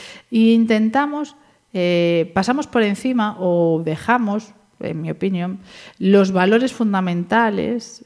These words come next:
eh, eh, afuera y todo lo convertimos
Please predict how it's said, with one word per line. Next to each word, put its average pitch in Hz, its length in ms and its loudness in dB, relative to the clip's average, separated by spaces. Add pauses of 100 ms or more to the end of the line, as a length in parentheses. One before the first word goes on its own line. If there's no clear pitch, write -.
eh, 180 280 -4 (540)
eh, 156 920 2
afuera 196 580 0 (720)
y 190 100 -2
todo 220 220 0
lo 226 160 -2
convertimos 202 1080 -4